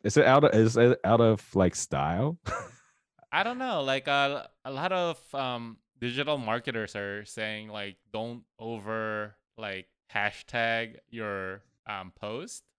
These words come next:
Speaker 2: especially if you're typing. I remember back in the day when you, like, tweet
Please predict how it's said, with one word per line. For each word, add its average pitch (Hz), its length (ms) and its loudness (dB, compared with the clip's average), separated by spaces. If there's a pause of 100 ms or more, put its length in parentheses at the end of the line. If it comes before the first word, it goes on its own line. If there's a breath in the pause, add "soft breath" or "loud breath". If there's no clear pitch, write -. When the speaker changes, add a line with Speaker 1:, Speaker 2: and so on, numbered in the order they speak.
Speaker 2:
especially 120 420 -8
if 107 100 -8
you're 104 120 -6
typing. 123 500 -4 (340 soft breath)
I 165 80 0
remember 196 320 0
back 127 260 2
in 127 120 -6
the 107 80 -8
day 107 240 -4
when 107 180 -10
you, 107 120 -8
like, 101 240 -4 (100)
tweet 110 440 -8